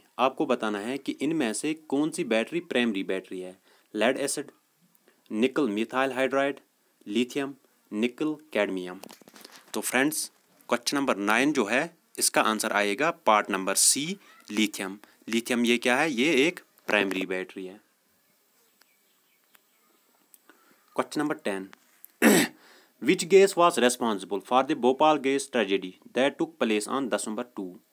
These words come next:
nineteen eighty-four? आपको बताना है जो भोपाल गैस ट्रेजेडी हुई थी उसमें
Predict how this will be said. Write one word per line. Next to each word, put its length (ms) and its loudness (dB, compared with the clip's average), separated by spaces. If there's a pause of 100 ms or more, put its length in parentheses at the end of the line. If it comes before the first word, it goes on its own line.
(220)
nineteen 500 -2
eighty-four? 520 -8 (540)
आपको 300 2
बताना 340 0
है 140 -2
जो 180 -2
भोपाल 380 2
गैस 280 0
ट्रेजेडी 320 -2
हुई 240 -6 (120)
थी 100 -4
उसमें 340 -8